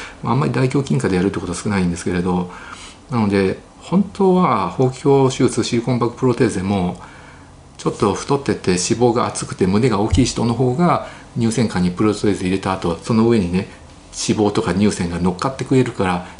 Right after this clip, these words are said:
より動きのある自然な、あの、胸になるんで、胸が大きい人ほど、結局脂肪注入も、え、プロテーゼも向いてるっていう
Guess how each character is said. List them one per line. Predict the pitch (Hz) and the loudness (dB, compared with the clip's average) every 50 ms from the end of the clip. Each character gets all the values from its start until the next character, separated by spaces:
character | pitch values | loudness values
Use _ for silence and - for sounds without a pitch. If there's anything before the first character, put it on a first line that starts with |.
| - | -2
よ | 135 135 | 0 4
り | 135 151 147 | 4 4 4
動 | 139 123 135 131 | 4 4 2 2
き | 135 147 135 | 2 2 2
の | 123 104 | 2 2
あ | 92 | 2
る | 92 | 0
自 | 92 - - 113 | -2 -4 -2 0
然 | 107 104 101 | 0 2 2
な、 | 104 101 - - - 160 - 147 135 - | 2 -2 -4 -6 -14 -16 -14 -12 -8 -4
あ | 120 101 | -2 0
の、 | 101 98 92 | 0 2 2
胸 | 98 101 104 110 107 | 4 4 4 4 4
に | 92 90 95 95 95 95 | 4 4 2 2 0 -2
な | 98 95 | -2 -2
る | 92 87 85 | -2 -2 -4
ん | 85 90 | -4 0
で、 | 92 90 87 87 - - - - - - - - | 2 2 2 2 -2 -8 -14 -16 -16 -10 -2 2
胸 | 117 113 120 110 | 2 4 4 4
が | 101 104 | 4 4
大 | 120 - | 2 2
き | - 139 | 2 2
い | 123 | 0
人 | - - 135 | 2 0 0
ほ | 131 139 135 | 0 0 0
ど、 | - 165 170 143 104 95 - - 123 110 - - | 4 4 4 6 4 2 0 -2 -4 -8 -6 -2
結 | - 107 - | -2 0 0
局 | 135 147 | 2 2
脂 | 165 156 | 2 0
肪 | - - 135 127 131 123 | 2 2 4 4 4 2
注 | 127 - 131 113 | 4 2 2 4
入 | 101 98 101 | 4 2 2
も、 | 107 117 120 117 113 - - - - - - - - - - - | 2 2 2 2 0 -4 -12 -20 -18 -18 -16 -16 -16 -16 -8 -6
え、 | 104 95 | -6 -4
プ | - - | 0 0
ロ | 107 101 | 0 2
テ | - 110 95 | 2 2 0
ー | |
ゼ | 87 92 90 | 2 0 0
も | 92 110 113 110 - | 2 2 2 2 2
向 | 107 101 107 | 4 2 2
い | 110 | 4
て | - 120 | 4 2
る | 127 | 2
っ | 117 | 2
て | - - 104 | 0 -2 -6
い | |
う | 90 | -6